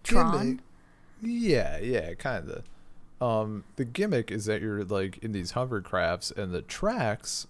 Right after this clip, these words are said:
Speaker 2: are tubes, so you can go, like, in a full three sixty,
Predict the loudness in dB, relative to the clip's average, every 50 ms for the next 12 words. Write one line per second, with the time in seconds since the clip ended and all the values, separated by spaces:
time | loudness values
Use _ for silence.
0 | -14 -20 -20 -14 -8 -4 -2 -2 -4 -4 -6 -8 -4 -2 -2 -2 -2 -2 -4 -8
1 | -10 -10 -8 -8 -8 -8 -10 -10 -8 -4 -2 -2 -2 -2 -4 -4 -2 -2 -2 0
2 | 2 2 4 4 4 2 2 0 0 0 0 0 0 -2 -6 -10 -16 -14 -8 -6
3 | -4 -4 -4 -4 -6 -8 -6 -2 0 0 0 0 -2 -6 -8 -6 -6 -4 -4 -4
4 | -4 -4 -4 -6 -6 -10 -10 -10 -12 -16 -16